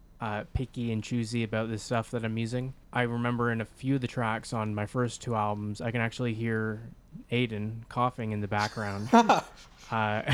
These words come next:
Speaker 1: <laughs> and it was during <laughs> the first take, and I'm like, "Well, that's part of it now. That's, that's part of the, the sound."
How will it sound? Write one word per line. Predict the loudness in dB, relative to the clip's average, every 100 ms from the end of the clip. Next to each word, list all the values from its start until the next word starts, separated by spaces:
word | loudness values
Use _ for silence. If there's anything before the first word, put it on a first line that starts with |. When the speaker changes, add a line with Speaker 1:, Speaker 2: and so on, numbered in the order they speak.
| 2 0 -8
Speaker 1:
<laughs> | -8 -10 -12 -6
and | 2 2
it |
was | 2 2
during | 2 4 4 0
<laughs> | 2
the | 2 2
first | 0 0 0 2
take, | 4 4 2 -8 -12 -12 -12 -12 0
and | 2
I'm | 4
like, | 4 2 2
"Well, | 4 4 0 -6 -2
that's | 0 0
part | 4 4 4
of | 0
it | -2
now. | -4 -6 -10 -2
That's, | 0 0 -4
that's | -6 -6
part | -2 -2 0
of | 0
the, | 2 2 0 -2
the |
sound." | -4 -2 0 -2